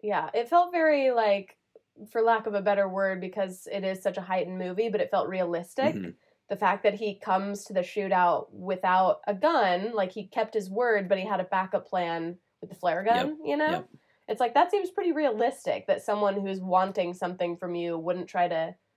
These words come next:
Speaker 1: double cross you, but would still have, like, an exit plan.
Speaker 2: Yeah, yeah. There were also a lot of deaths that I didn't see coming.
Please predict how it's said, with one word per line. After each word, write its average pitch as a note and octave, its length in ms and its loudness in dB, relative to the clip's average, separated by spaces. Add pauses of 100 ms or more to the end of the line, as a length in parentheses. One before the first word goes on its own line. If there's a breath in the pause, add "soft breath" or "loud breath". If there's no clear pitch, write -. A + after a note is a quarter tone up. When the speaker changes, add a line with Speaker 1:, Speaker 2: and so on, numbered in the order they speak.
(240)
Speaker 1:
double F#3+ 220 -2
cross F#3 400 -2
you, G#3+ 160 6
but F#3+ 140 0
would F3+ 100 -4
still F3+ 200 0
have, F3+ 140 -4
like, F3+ 140 -4
an E3+ 80 -6
exit E3 320 -8
plan. C#4 260 -4
Speaker 2:
Yeah, - 180 -6 (340)
yeah. - 260 -10 (160)
There G#2+ 100 -4
were A2+ 80 2
also C3 260 -2
a C#3 40 0
lot F#2+ 240 -2
of F2+ 140 -6
deaths E2+ 400 -8
that D#2+ 520 -8 (260)
I A2 60 -2
didn't A2 220 0
see F#2+ 140 -2
coming. D#2+ 480 -12